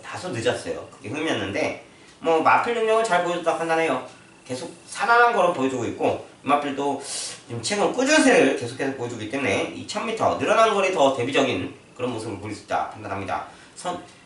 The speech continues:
뒷심이 충분히 있는 마필이기 때문에 저는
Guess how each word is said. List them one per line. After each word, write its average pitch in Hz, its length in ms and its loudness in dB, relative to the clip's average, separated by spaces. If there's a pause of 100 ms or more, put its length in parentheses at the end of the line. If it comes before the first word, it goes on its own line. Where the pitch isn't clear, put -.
뒷심이 220 720 0 (120)
충분히 240 380 0
있는 262 180 4
마필이기 175 400 4
때문에 - 520 2 (260)
저는 170 340 2